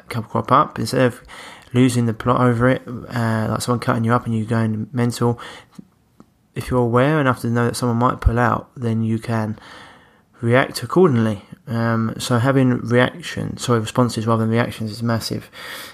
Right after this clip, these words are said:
Getting your body, you know, this is things, the water you're using, what you're putting on your skin. Are you putting chemicals on your skin? You know, most women have five kilograms of fo-, of toxic sludge going through their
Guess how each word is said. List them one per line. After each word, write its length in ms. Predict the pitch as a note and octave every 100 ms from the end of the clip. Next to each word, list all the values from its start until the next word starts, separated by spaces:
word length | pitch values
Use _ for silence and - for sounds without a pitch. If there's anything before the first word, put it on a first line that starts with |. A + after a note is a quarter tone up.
| -
Getting 220 | D3+ D3
your 140 | C#3
body, 320 | B2 C3+ B2 A#2+
you 40 |
know, 140 | C3
this 160 | D3 C#3+
is 100 | D3+
things, 260 | D#3 B2+ A#2+
the 80 |
water 340 | A#2 C3 B2 B2
you're 80 | A#2
using, 420 | A2+ A2+ A#2 A2+
what 140 | C#3+
you're 100 | C#3+
putting 200 | - C#3+
on 80 | C3
your 80 | B2+
skin. 440 | - C#3 A#2+ G2 - - _ -
Are 60 | A#2+
you 60 |
putting 200 | B2 C3+
chemicals 360 | B2 D#3 C3+ A#2+
on 100 | A#2
your 80 | A2+
skin? 340 | - A2+ G#2 - - - _ -
You 80 | A#2
know, 180 | A#2+ A#2+
most 340 | B2 C#3 C#3+
women 200 | C#3+ B2+
have 200 | A#2+ B2
five 300 | - C3+ C3
kilograms 500 | C3 B2+ C3 B2+ A#2+
of 140 | B2
fo-, 200 | - C3+ -
of 100 | -
toxic 400 | D3 - - -
sludge 400 | C3 B2 A2 - _ _ -
going 240 | B2 A#2+
through 220 | A#2 B2
their 320 | A#2+ A#2+ A#2